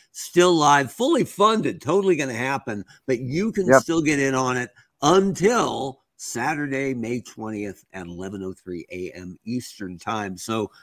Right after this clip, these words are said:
Speaker 1: no pressure, but, uh, get your move on, uh, if you wanna be on the bandwagon here, 'cause there ain't much time left.
Speaker 2: W-, when we came on really early, I wasn't on, but it was, uh, Roger and Greg. I think it was, like,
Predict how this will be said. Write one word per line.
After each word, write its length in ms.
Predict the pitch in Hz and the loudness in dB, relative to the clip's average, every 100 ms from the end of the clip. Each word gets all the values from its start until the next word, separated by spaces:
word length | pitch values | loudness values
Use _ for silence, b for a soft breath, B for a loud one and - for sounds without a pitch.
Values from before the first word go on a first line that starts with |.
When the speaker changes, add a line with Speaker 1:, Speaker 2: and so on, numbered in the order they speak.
| b | b
Speaker 1:
no 400 | 127 143 185 214 | 0 6 6 4
pressure, 760 | - - 151 175 - 254 269 254 _ _ _ - 98 | -4 -4 -2 -2 -2 -2 -2 -4 _ _ _ -20 -2
but, 320 | 151 131 123 - | 2 4 2 -6
uh, 140 | 120 104 - - | -12 -12 -14 -4
get 220 | 156 170 | 2 2
your 80 | 165 | 2
move 240 | 147 220 202 | 4 4 2
on, 340 | 104 82 82 _ _ _ | -4 -6 -14 _ _ _
uh, 240 | 113 110 107 | -4 -4 -4
if 160 | 113 | -4
you 60 | 120 | 0
wanna 200 | 135 131 | 2 2
be 120 | 139 | 2
on 140 | 131 | 0
the 40 | 123 | 0
bandwagon 600 | 139 170 135 101 92 87 | -2 -2 -4 -6 -8 -10
here, 180 | 87 87 | -10 -10
'cause 160 | 98 | -10
there 160 | 90 92 | -10 -10
ain't 280 | - 127 151 | -4 -2 -2
much 360 | 127 131 123 - | -4 -6 -8 -8
time 320 | 123 123 120 | -6 -6 -8
left. 360 | 120 101 92 - | -10 -10 -12 0
Speaker 2:
W-, 220 | 170 156 | 2 6
when 160 | 175 185 | 6 8
we 140 | 190 | 6
came 240 | 196 240 | 6 8
on 220 | 233 220 202 | 10 10 8
really 320 | 208 220 208 | 8 8 8
early, 500 | 180 233 214 196 160 _ | 8 8 8 6 2 _
I 100 | - | 2
wasn't 360 | 165 180 147 160 | 6 8 6 6
on, 180 | 165 165 | 6 8
but 100 | 156 | 6
it 40 | |
was, 180 | 143 127 | 4 2
uh, 200 | 123 135 | 0 2
Roger 360 | 131 147 151 139 | 6 6 6 0
and 80 | 131 | 2
Greg. 240 | 160 151 | 2 2
I 100 | 139 | 0
think 220 | 143 175 | 0 2
it 40 | 147 | 2
was, 100 | 135 | 2
like, 180 | 143 | 0